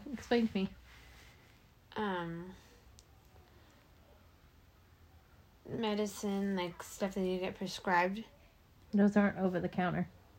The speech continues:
Speaker 2: Well, there's the drugs. Dang
Speaker 1: Stop
Speaker 2: it.
Speaker 1: looking at the computer.
Speaker 2: Um, well, that's a, that's what you're, like, given by, like, your doctors and stuff.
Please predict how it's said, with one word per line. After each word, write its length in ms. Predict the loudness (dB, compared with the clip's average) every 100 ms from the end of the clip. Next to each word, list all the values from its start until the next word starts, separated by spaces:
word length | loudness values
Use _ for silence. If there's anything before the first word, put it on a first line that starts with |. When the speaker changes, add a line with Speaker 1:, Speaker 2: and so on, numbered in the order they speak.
| -16 -6
Speaker 2:
Well, 680 | -4 -2 -2 -2 -2 -4 -4
there's 600 | -2 -2 -4 -6 -8 -10 -18 -20 -20 -20 -20 -12
the 100 | -8
drugs. 800 | -6 -2 -2 -2 -4 -8 -12 -16 -20 -20 -20 -20 -20 -16 0
Dang 220 | 4 8
Speaker 1:
Stop 160 | 10 10
Speaker 2:
it. 40 |
Speaker 1:
looking 200 | 8 4 2
at 60 |
the 60 | 4
computer. 460 | 4 6 4 2 -6 -4
Speaker 2:
Um, 580 | 0 0 0 -4 -8 -12 -10
well, 120 | -2
that's 240 | 0 0 -4
a, 60 | -10 -12 -8
that's 280 | -6 -4 -6
what 200 | -6 -4
you're, 160 | -2
like, 280 | -2 -4 -6 -12 -20 -20 -20 -20 -20 -20 -8
given 240 | -2 0 2
by, 220 | 0 0
like, 100 | -2
your 100 | -2
doctors 500 | -2 -2 -2 -2 -2
and 160 | -2 -6
stuff. 320 | -8 -10 -10